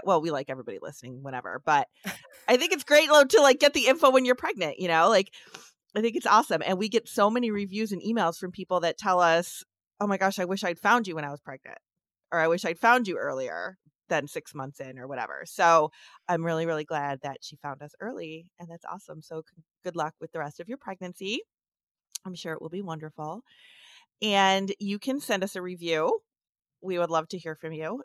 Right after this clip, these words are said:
Speaker 1: at iTunes. Put it on iTunes, or you can send us an email at the badass breastfeeding podcast at gmail dot com. And this kind of, I feel like,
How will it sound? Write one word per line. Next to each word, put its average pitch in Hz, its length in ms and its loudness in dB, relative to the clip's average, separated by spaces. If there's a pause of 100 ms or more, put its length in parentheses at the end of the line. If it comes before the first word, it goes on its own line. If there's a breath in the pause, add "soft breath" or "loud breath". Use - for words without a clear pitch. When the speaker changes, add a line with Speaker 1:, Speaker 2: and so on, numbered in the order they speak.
Speaker 1:
at 160 280 0
iTunes. 196 800 -6 (160)
Put 165 120 -8
it 160 80 -6
on 156 100 -4
iTunes, 180 640 -8
or 147 140 -4
you 143 160 -10
can 165 160 -18
send 151 160 -10
us 151 140 -12
an - 120 -18
email 139 200 -10
at - 80 -14
the 139 80 -18
badass 143 340 -10
breastfeeding 131 380 -16
podcast 135 480 -12
at 117 100 -16
gmail 143 320 -14
dot 139 240 -16
com. 156 300 -6 (760 soft breath)
And 170 380 -4 (540)
this 247 240 2
kind 523 180 -4 (120)
of, 359 140 -4
I 262 140 4
feel 285 240 2
like, 262 460 2